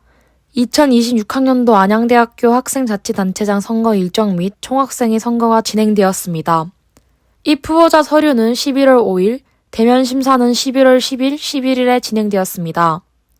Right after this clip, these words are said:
공약 토론회는 십일월 십사일에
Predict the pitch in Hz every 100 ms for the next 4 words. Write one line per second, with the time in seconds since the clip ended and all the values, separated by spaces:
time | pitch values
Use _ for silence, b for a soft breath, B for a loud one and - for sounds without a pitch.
0 | _ _ _ _ _ - 254 285 302 -
1 | 320 320 277 254 254 285 285 277 - -
2 | 214 185 180 220